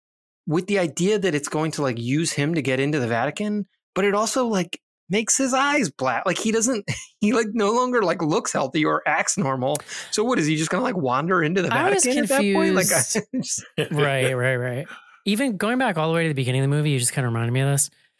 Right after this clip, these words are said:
Speaker 2: He seems so shocked when he discovers that the boy is genuinely possessed, which is weird to me 'cause, like, aren't you a leg-, I understand, like, <clears throat> he explains in an early scene that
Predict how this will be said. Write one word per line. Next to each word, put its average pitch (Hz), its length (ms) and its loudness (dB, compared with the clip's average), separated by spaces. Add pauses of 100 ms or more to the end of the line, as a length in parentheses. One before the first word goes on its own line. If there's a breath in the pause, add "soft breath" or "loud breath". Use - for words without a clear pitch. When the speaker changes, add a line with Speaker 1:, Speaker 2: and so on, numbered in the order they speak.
(240 soft breath)
Speaker 2:
He 180 120 0
seems 214 280 2
so 156 300 2
shocked 143 540 0
when 147 160 0
he 151 80 2
discovers 143 460 0
that 135 100 -6
the 131 80 -2
boy 131 180 -2
is 131 100 -2
genuinely 131 460 0
possessed, 127 460 0
which 170 120 0
is 170 120 0
weird 196 240 0
to 175 80 -2
me 165 100 0
'cause, 160 100 0
like, 151 180 0
aren't 160 260 0
you 196 120 0
a 180 40 0
leg-, 156 280 -2 (320 loud breath)
I 185 140 0
understand, 190 540 0
like, 151 200 -4 (480 loud breath)
<clears throat> 196 480 -2
he 202 160 0
explains 202 540 0
in 180 120 0
an 156 100 2
early 143 340 0
scene 120 500 0 (1300)
that 143 320 -2